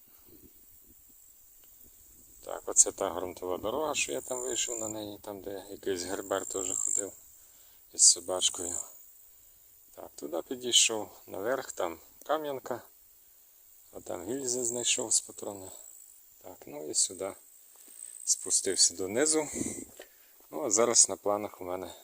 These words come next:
зайти в той ліс і так лісом обійти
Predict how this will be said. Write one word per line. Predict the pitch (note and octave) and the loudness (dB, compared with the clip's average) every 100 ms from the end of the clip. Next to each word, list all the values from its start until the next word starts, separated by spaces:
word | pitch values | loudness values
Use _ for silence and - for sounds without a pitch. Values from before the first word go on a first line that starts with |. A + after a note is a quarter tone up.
| - - - - - - - - - - | -20 -20 -20 -20 -20 -20 -20 -20 -20 -6
зайти | F2+ F#2 G2 | -4 -2 -2
в | E2+ | -2
той | F#2 F2+ | 0 0
ліс | A#2+ E3+ - - - - - - - - - - - - - - - | 10 12 12 8 -14 -20 -20 -20 -20 -20 -20 -20 -20 -20 -20 -18 -12
і | F#2+ | -6
так | - G2 - - - - - - - - - - - - - - - - | -2 -2 -2 -10 -12 -20 -20 -20 -20 -20 -20 -20 -20 -20 -20 -20 -20 -10
лісом | F#2 G#2 - F2+ E2+ | 4 10 10 8 -10
обійти | E2 E2+ - A2+ | -10 -8 -2 0